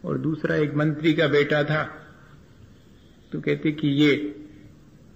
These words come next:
इसकी भविष्य ऐसा है कि इसको सूली लगेगी। अब बताओ, दोनों ने सुना, राजा के बेटे को आ गया अहंकार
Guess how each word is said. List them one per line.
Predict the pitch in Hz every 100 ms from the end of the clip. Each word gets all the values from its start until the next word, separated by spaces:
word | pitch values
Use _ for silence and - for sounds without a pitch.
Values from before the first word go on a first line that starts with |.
| - - - - - - - -
इसकी | - - 143
भविष्य | 131 147 147 151
ऐसा | 135 151
है | 160 156
कि | 143
इसको | 131 -
सूली | 139 156 143 135
लगेगी। | 139 147 113 - - - - - - - - -
अब | 127 123
बताओ, | 127 143 151 - - - - - - - - - - - - - - - - - - -
दोनों | 135 143 156
ने | 165
सुना, | 156 170 175 - - - - -
राजा | 123 123 156
के | 147 135
बेटे | 131 127 139
को | 135
आ | 123
गया | 131 131
अहंकार | 120 127 123 147